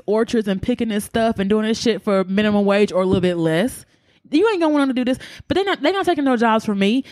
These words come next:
The job market is still vibrant enough for you to be, for, for everybody. Like, there's jobs for everybody. They're not taking away from your economy. Matter of fact, they're adding to it because they can't get the same benefits that you get. They're, they're putting money into our economy. They can't even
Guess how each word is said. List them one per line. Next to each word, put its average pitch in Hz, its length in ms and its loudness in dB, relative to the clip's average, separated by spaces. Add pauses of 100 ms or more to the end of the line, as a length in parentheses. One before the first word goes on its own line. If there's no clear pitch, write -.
The 226 120 0
job 302 260 2
market 269 260 -2
is 180 120 0
still 214 440 0
vibrant 180 640 -2
enough 185 340 -4
for 185 120 -2
you 196 80 0
to 185 80 -2
be, 175 120 -2
for, 185 280 -4
for 214 120 -6
everybody. 160 560 -4 (240)
Like, 214 140 -2
there's 254 200 0
jobs 226 300 -2
for 202 60 -4
everybody. 143 580 -2 (220)
They're 247 80 4
not 302 120 2
taking 294 140 0
away 247 80 2
from 233 120 -2
your 208 80 2
economy. 214 260 0
Matter 240 160 0
of 233 60 -4
fact, - 160 -4
they're 208 160 -2
adding 180 300 -2
to 175 180 0
it 160 100 0 (240)
because 202 200 -2
they 180 100 2
can't 285 320 -2
get 214 60 0
the 180 60 -4
same 165 200 0
benefits 196 320 2
that 156 140 -4
you 156 60 -2
get. 151 320 -2 (420)
They're, 220 280 0
they're 208 140 -2
putting 320 280 -2
money 254 260 0
into 214 380 -2
our 220 260 -2
economy. 202 540 -2 (280)
They 226 120 0
can't 311 260 -2
even 254 280 -2